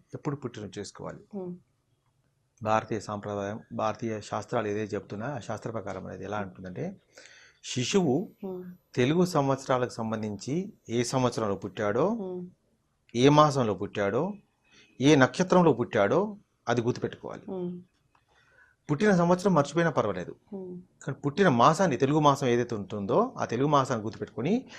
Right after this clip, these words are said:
Speaker 1: మళ్ళీ నెక్స్ట్ ఇయర్లో ఆ తెలుగు మాసం ఎప్పుడు వస్తుంది, ఆ మాసంలో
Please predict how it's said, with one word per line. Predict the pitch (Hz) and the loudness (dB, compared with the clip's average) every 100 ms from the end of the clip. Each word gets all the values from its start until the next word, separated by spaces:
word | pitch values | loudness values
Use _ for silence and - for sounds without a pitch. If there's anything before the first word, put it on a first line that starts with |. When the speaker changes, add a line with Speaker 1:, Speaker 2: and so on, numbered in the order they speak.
| - - | -16 0
Speaker 1:
మళ్ళీ | 120 175 202 | 4 6 4
నెక్స్ట్ | - 135 - | 2 0 2
ఇయర్లో | 165 156 131 147 196 - - | 6 6 6 4 4 -2 -2
ఆ | 120 | 0
తెలుగు | 135 143 | 2 6
మాసం | 175 151 | 6 6
ఎప్పుడు | 117 - 143 | 2 4 2
వస్తుంది, | 143 139 147 220 226 - | 4 2 2 0 -4 -2
ఆ | 117 | 2
మాసంలో | 123 127 151 180 170 202 262 | 4 4 4 2 4 4 2